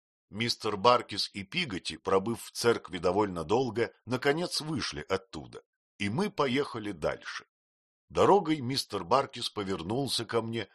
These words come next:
и сказал, подмигивая, признаться, я не ожидал, что он способен подмигивать: «А помнится, какое имя написал я внутри повозки?» «Клара Пиготи», ответил я. «А какое имя смог бы я там написать теперь?»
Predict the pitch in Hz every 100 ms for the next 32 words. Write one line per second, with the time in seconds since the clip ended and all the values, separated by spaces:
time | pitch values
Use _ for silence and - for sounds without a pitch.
0 | _ _ 175 - 170 143 98 - 92 82
1 | 87 85 82 80 80 78 - - - 80
2 | 69 85 190 - 87 76 80 76 73 67
3 | 69 71 120 117 - - 80 80 - 87
4 | - 90 85 82 92 87 92 73 69 69
5 | 67 - - - _ _ - 92 92 -
6 | 190 185 175 - 156 143 - - - _
7 | 123 117 185 190 175 - 233 165 95 95
8 | 113 - 120 107 104 101 113 113 117 139
9 | 156 117 82 - 71 - _ _ _ _
10 | - 98 160 196 185 - 143 127 123 127
11 | 107 - 76 80 78 80 78 73 69 -
12 | _ _ _ - 98 - 143 135 214 208
13 | 180 196 202 190 175 190 196 123 101 110
14 | 113 127 123 123 - 131 160 156 - 170
15 | - 170 82